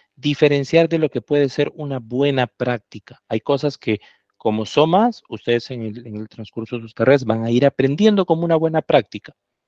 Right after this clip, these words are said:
¿ok? Pero no necesariamente está en la ley. Eh, la diferencia es que la ley, ante el incumplimiento de la ley, una organización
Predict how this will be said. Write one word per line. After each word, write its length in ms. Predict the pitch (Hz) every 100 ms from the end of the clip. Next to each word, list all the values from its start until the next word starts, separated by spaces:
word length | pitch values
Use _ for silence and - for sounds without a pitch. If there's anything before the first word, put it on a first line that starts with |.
| _
¿ok? 160 | 110 110 147 - _ _
Pero 160 | 233
no 80 | 190
necesariamente 720 | 170 160 131 135 135 131 127
está 200 | 123 -
en 120 | 120
la 80 | 110
ley. 300 | 104 98 90 _ _ _ _ _ _
Eh, 560 | 110 101 98 95 117 - _ _ _ _ _ _
la 260 | 113 120
diferencia 640 | 120 120 143 160 147 165 185
es 260 | 127 117 -
que 200 | 131 127
la 200 | 123 113
ley, 440 | 123 143 139 170 _
ante 360 | - 107 - 113
el 100 | 107
incumplimiento 960 | 110 110 - 113 - 123 120 156 185
de 60 | 190
la 100 | 185
ley, 260 | 170 156 190 _ _ _ _
una 260 | 151 160
organización 880 | 156 151 151 143 139 - 147 135 151